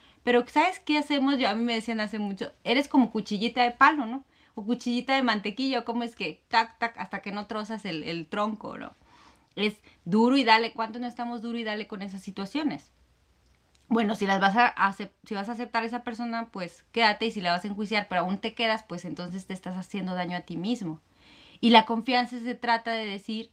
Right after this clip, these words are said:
y la gratitud se trata de decir, "Bueno, esta persona está así.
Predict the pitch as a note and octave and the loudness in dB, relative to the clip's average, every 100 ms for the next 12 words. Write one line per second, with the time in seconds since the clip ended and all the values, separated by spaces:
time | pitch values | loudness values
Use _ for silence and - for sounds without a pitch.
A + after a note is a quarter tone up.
0 | _ A3+ A3 G#3 G3 F#3+ F#3+ G3+ - A3 | _ 0 2 2 0 0 -4 -6 -10 -8
1 | B3 A#3 G#3+ A3 G#3+ G#3+ G#3 A3 A3+ A3+ | -8 -8 -6 -4 -2 -2 -2 0 0 -2
2 | B3+ B3 G#3 A#3 A3 A#3 G#3 C#4 F4 - | -4 -4 -2 -2 -2 -4 -2 0 0 -4